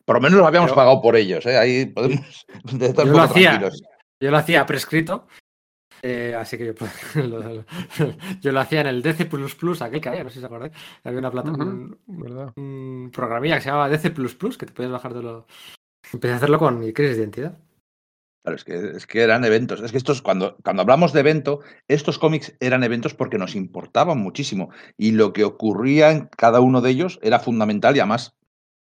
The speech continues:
Speaker 1: eh, eh, lo que consiguió D C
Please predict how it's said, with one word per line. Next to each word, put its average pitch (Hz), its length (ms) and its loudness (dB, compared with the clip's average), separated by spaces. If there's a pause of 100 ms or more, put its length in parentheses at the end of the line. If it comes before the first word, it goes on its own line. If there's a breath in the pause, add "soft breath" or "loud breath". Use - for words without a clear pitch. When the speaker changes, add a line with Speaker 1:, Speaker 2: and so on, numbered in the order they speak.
Speaker 1:
eh, 107 320 2 (540)
eh, 120 600 6
lo 107 160 0
que 104 80 -14
consiguió 107 400 0
D 170 140 -2
C 135 260 -6